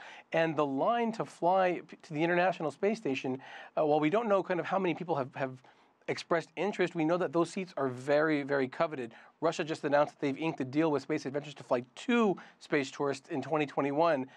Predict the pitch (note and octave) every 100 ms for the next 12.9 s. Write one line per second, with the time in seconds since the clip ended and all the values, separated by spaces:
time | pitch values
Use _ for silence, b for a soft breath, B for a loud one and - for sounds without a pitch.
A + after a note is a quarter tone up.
0 | B B D#3 C3 D#3+ F3+ B2 A#2+ D#3+ C3
1 | B2+ C3 B B - F#3+ A#3+ G#3+ G#3+ G3+
2 | F3 D#3 b b - D#3+ E3 F3+ D#3 -
3 | - A3+ A3 G#3 G3 E3+ E3+ D#3 C#3+ -
4 | F#3 F3+ C#3+ B2 B2+ B2 B2+ B B B
5 | B2+ D3 C#3+ - - E3 F#3+ - E3+ D#3+
6 | D#3 D#3+ D#3 - - D3 C3+ E3 D3+ D#3
7 | D#3 - D3+ D3 F3+ E3 D3+ D3+ D#3 D#3
8 | C#3+ C3+ C3 - B B - C#3 C3+ C3
9 | C#3+ C3 D3+ D3 C#3+ D#3+ D3 D3+ F3+ D#3+
10 | D3 D#3 B B _ _ - - G3 F#3
11 | E3 F3 - F#3+ F3+ - E3+ D#3+ F3 F3
12 | D3+ - F3+ E3+ D3 D3 E3 D3 C3+